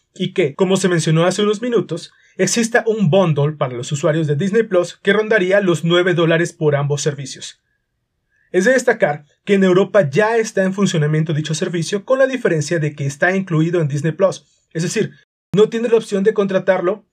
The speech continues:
o no, simplemente lo agregan al contenido de Disney y aumentan la tarifa mensual para todos los usuarios.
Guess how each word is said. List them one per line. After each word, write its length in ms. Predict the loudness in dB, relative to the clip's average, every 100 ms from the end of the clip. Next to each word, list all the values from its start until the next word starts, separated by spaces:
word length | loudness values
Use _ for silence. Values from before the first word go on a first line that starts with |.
| _
o 100 | -2
no, 260 | 0 0 -4 _ _ _
simplemente 580 | -8 -4 0 0 2 2
lo 100 | 2
agregan 360 | 2 2 2
al 120 | 0 0
contenido 400 | -2 0 0 0
de 100 | 0
Disney 460 | -2 -2 -4 -6
y 160 | -6 0
aumentan 540 | 0 0 -4 -2 0
la 80 | 0
tarifa 300 | -2 -2 -2
mensual 420 | -2 -2 -2 -4
para 320 | -6 -10 -10 _
todos 500 | 2 4 4 2 -2
los 180 | -4 -4
usuarios. 600 | -6 -6 -8 -14 -20 -20